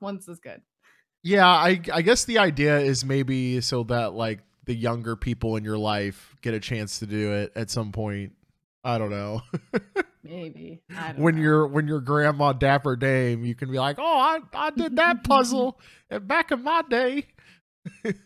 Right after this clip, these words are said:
Speaker 1: You
Speaker 2: less
Speaker 1: lost
Speaker 2: than
Speaker 1: that
Speaker 2: tw-
Speaker 1: other piece in ninety-six.
Speaker 2: <laughs> Yeah, yeah. Right. Right.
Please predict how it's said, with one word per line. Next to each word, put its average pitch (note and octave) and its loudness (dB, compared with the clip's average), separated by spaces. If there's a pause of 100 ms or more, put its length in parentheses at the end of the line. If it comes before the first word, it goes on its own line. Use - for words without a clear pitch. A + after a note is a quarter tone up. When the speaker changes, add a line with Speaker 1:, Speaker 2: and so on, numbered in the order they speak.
(560)
Speaker 1:
You F3 -4
Speaker 2:
less D4+ 4
Speaker 1:
lost C4+ -2
Speaker 2:
than B3+ -2
Speaker 1:
that B3 -6
Speaker 2:
tw- A#3+ -6
Speaker 1:
other A3+ -8
piece A3 -10
in F3+ -12
ninety-six. G3 -16
Speaker 2:
<laughs> G3 -14
Yeah, A#3 2 (320)
yeah. C4 0 (840)
Right. B2+ -2 (840)
Right. A#2+ -4